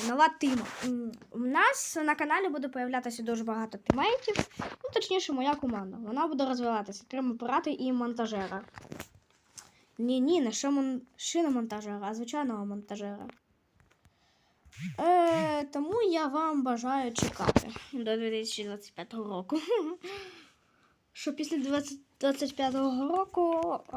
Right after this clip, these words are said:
у нас вийде ви-, відео про минуле. Ой, про наше майбутнє. І, звичайно, ми це вже проговорили, тому якось так.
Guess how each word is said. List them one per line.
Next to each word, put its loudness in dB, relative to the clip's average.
у 0
нас -2
вийде 0
ви-, 0
відео 0
про -4
минуле. -2
Ой, 0
про 4
наше 6
майбутнє. -2
І, -2
звичайно, 6
ми 4
це 0
вже 0
проговорили, 2
тому 0
якось -2
так. -6